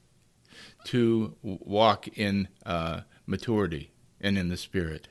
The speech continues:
So these are serious times, folks. This is, uh, uh, times that we have to consider what we're doing,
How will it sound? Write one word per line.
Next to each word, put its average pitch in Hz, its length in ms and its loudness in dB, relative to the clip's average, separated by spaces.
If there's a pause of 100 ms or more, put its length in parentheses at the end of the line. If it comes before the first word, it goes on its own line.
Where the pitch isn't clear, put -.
(140)
So 101 400 4 (460)
these 220 240 4
are 147 80 8
serious 113 560 4
times, 80 440 -2
folks. - 340 -6
This 156 280 0
is, 147 220 4
uh, 110 240 10 (1120)
uh, 101 440 6 (1000)
times 139 340 8
that 110 120 6
we 117 180 8
have 135 260 12
to 98 200 4
consider 117 580 2
what 101 500 0
we're 104 120 -2
doing, 85 440 -4